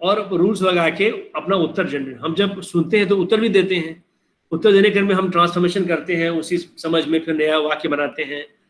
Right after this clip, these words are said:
फिर उस वाक्य को हमारा जो phonological component है वो उसको print out करता है, बोल देता है,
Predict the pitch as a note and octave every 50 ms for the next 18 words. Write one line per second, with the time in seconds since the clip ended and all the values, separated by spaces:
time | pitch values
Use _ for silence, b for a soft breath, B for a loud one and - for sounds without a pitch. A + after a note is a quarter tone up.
0 | _ _ _ _ _ _ - G3 G3+ F#3 F3 E3 F3 G3+ - - A#3+ A3 - A#3
1 | A#3 G3+ F#3 G3 G3+ G3+ G#3 F#3+ G3 G#3 G#3 G#3+ G#3+ G3 F3+ - - - _ _
2 | _ F3 F#3 F#3 F#3 F#3+ F3+ G3+ A3 F#3 F#3+ F#3 F#3 F#3+ G3 G3 F#3+ F#3+ C#3 A#2+
3 | - - _ _ - E3+ F3+ F3 - - G3+ A3 A#3 - - - _ _ _ _
4 | _ G#3 A3+ A#3 G#3 F#3 E3+ D3+ - - C#3 B2 - E3+ D#3+ E3 G3 G3 F3+ -
5 | C#3 A#2+ - - A#2 - - _